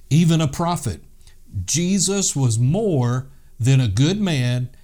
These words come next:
and more than a prophet.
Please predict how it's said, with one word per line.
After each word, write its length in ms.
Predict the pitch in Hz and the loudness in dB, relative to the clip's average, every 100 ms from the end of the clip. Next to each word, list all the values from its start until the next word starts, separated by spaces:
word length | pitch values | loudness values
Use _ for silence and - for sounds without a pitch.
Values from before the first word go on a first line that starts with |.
| - - | -20 -2
and 220 | 139 131 | 2 4
more 640 | 120 143 185 143 120 117 - - - | 4 2 2 0 0 -2 -8 -20 -12
than 300 | 104 131 127 | -4 0 0
a 60 | 127 | -2
prophet. 680 | - 139 123 98 - - | -4 -4 -4 -8 -12 -20